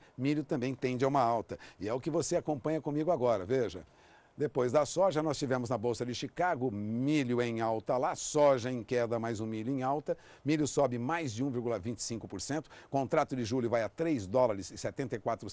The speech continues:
por bushel, sobe um vírgula trinta e cinco por cento, tem ganho de cinco centavos de dólar por bushel, e o milho para setembro vai a três dólares e oitenta e um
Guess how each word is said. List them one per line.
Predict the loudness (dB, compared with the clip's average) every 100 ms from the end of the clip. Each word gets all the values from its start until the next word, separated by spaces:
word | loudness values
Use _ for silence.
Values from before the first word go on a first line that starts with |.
| -8 -8 -12
por | -14
bushel, | -6 -4 -4 -6 -10 -16
sobe | -16 -2 0 0 -4 -12 _ _
um | 0 2
vírgula | 2 2 0
trinta | 0 -4 -4
e |
cinco | -6 -8 -10
por | -10
cento, | -8 -6
tem | -4 -2
ganho | -2 -2
de | -6
cinco | -6 -2 -2 -4
centavos | -6 -8 -2 -2 -2
de | -6
dólar | -4 -4
por | -4 -10
bushel, | -6 -6 -4 -8 -10 -20 -6
e | -2
o | 0
milho | 2 2
para | 4 2
setembro | 2 -2 -2 2
vai | 4
a | 4
três | 0 -2
dólares | 2 0 0 -2
e |
oitenta | -4 -4 -4
e |
um | -6